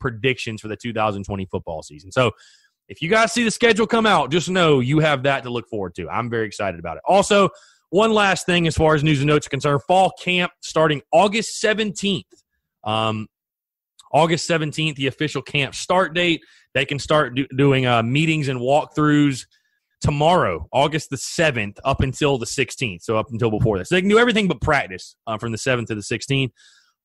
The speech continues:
Also, fall camp gonna look different. Obviously, we all know that, but I thought it was really interesting. They're only gonna be in full pads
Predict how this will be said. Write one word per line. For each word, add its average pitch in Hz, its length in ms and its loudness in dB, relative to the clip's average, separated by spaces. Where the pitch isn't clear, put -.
Also, 165 380 2
fall 170 260 4
camp 156 300 0
gonna 156 160 2
look 151 220 0
different. 139 280 2
Obviously, 131 320 0
we 135 140 0
all 131 160 2
know 123 140 0
that, 120 240 2
but 117 80 -2
I 135 80 0
thought 180 220 0
it 139 40 -12
was 127 140 -4
really 139 180 2
interesting. 127 300 -4
They're 131 120 0
only 226 140 0
gonna 214 140 -2
be 190 80 -2
in 165 80 0
full 165 260 0
pads 131 540 -2